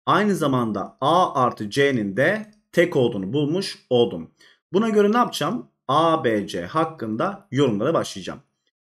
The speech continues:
Şimdi iki sayının toplamı ne zaman çift gelir? Ya teke tek iken ya da çifte çift iken. E bu teke tekse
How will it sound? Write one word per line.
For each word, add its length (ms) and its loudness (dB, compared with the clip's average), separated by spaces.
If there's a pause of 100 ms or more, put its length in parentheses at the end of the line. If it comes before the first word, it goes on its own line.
Şimdi 580 0
iki 260 0
sayının 520 0
toplamı 420 0
ne 100 2
zaman 200 2
çift 240 -10
gelir? 460 -8 (420)
Ya 420 0
teke 440 0
tek 280 -2
iken 520 -4 (100)
ya 260 2
da 180 0
çifte 500 -2
çift 280 -4
iken. 400 -10 (420)
E 140 2
bu 120 -2
teke 300 2
tekse 520 -2